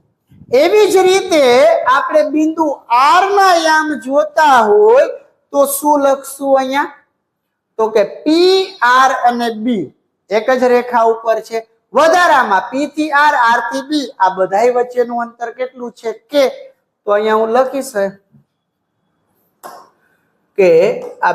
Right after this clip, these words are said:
બિંદુ પી, આ આર, આ બી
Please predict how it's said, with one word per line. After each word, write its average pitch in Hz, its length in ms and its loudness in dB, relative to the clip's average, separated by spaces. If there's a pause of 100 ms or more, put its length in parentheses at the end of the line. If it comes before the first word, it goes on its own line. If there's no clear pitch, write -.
બિંદુ 202 400 -6 (200)
પી, 285 460 -6 (220)
આ 147 160 0 (200)
આર, 208 340 2 (260)
આ 170 200 0 (140)
બી 208 380 -8